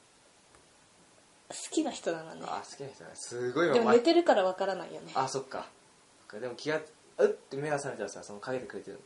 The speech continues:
Speaker 2: だよ。どう？
Speaker 1: <laughs>
Speaker 2: あのさ。
Speaker 1: そんなプレゼンされても。
Speaker 2: そうそう。そうだね。わ-、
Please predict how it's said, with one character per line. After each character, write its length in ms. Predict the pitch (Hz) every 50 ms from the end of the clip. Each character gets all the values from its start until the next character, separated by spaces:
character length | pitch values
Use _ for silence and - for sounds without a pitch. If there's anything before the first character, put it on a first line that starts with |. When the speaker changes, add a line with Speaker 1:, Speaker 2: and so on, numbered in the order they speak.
| - - - - - - -
Speaker 2:
だ 80 | - -
よ。 60 | - - - - _ - - - _ - -
ど 80 | - -
う？ 840 | - - - - _ _ _ _ _ _ - _ _ _ _ -
Speaker 1:
<laughs> 800 | 214 - - - - - - - - - _ - - - - - -
Speaker 2:
あ 120 | - 127
の 160 | 147 - -
さ。 300 | - - - - 190 -
Speaker 1:
そ 60 | 269 269
ん 20 |
な 100 | 285 277
プ 140 | - - 277
レ 160 | 277 294 285
ゼ 100 | 302 311
ン 80 | 311 311
さ 100 | 339 320
れ 120 | 320 320
て 120 | 330 330
も。 120 | 320 294 311
Speaker 2:
そ 60 | 349
う 40 | 392 - - - - - - -
そ 220 | - - - - 170
う。 320 | 151 - - - - - - - - - - - - - - - - _ - - - - 539 539 - - 539 453 339 - -
そ 80 | - 185
う 20 |
だ 60 | 175 160
ね。 180 | 175 220 233 -
わ-、 340 | - - - 190 226 233